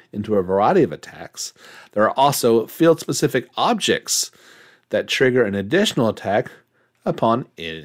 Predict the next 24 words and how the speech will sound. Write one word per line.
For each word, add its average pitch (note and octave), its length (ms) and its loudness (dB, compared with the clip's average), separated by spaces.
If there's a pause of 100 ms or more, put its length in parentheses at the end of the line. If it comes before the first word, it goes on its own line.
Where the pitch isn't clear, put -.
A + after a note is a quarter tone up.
(140)
hitting F2+ 440 -8 (280)
the A#2+ 280 -6 (100)
enemy. C3+ 540 -2 (420)
There A#2 220 2
are A#2+ 500 0
brain A2+ 800 0 (100)
messages. E2 880 -10
This F#2+ 240 -16
is F2+ 120 -16
how F#2+ 100 -6
you F2+ 160 -4
interact F2 540 -10
with F2 240 -14
your E2+ 120 -12
other E2 200 -16
characters. F2 520 -8 (440)
They - 80 0
are G2 100 2
sent C3+ 300 0
and G#2+ 160 -8
received A2+ 440 0
by F2+ 200 -4
brain-like C#3+ 880 -2
email, F#2+ 560 -4